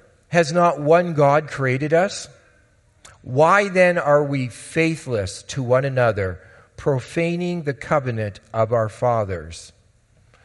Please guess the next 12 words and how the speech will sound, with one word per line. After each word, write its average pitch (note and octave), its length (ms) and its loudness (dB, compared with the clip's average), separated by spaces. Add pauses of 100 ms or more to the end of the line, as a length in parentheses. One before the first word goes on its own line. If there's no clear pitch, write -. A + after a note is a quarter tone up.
(380)
I D#3+ 80 0
find G3 240 4
it G3 80 -4
ironic F3 640 4
as D3 160 0
I D3 140 6
listen E3+ 540 -2
to D3+ 100 -6
the D3 120 -4
news D#3 680 0
or B2+ 120 0
podcasts, D3 920 2